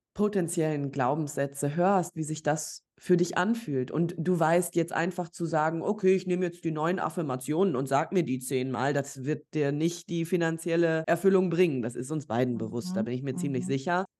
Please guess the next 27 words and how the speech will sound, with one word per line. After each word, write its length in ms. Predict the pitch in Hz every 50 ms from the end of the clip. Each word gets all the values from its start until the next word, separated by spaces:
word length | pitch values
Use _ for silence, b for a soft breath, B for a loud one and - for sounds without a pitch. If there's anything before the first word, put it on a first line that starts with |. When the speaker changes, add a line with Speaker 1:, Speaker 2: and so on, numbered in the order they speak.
| _ _
Speaker 1:
Aber 200 | 170 160 170 160
wenn 140 | 170 190 220
du 60 | 202
das 180 | 190 185 185
eben 280 | - - 196 185 185 180
kombinierst 1080 | - - 180 180 180 175 175 180 185 190 202 220 247 254 220 175 143 143 - - - -
mit 360 | 170 185 208 247 247 233 214
der 300 | 185 170 147 143 139 - -
Reflexion, 1040 | 156 180 185 185 - 180 - - - - - 202 202 202 185 147 123 117 113 - - _ _ -
mit 200 | 196 202 214 226
dem 180 | 214 208 196
Thema, 520 | 196 - 208 208 208 208 180 143 135 135 -
wo 240 | 156 156 175 208 214
kommt 300 | 220 233 214 220 202 196
das 120 | 185 -
vielleicht 280 | - 175 165 175 175 -
aus 100 | 165 165 175
meiner 260 | 160 160 170 165 165
Kindheit 580 | - - 220 214 214 220 208 170 147 139 -
her? 340 | 131 143 135 123 120 107 113 -
Was 200 | 160 170 165 -
haben 160 | 190 175 170 170
Eltern 340 | 175 180 214 208 220 190
oder 220 | 151 151 165 135 -
andere 280 | 165 170 175 170 170
Bezugspersonen 1000 | 165 - - - - 214 214 220 - - - 190 170 147 147 143 135 131 127 123 120
gesagt? 560 | 131 120 120 113 101 98 101 95 - - -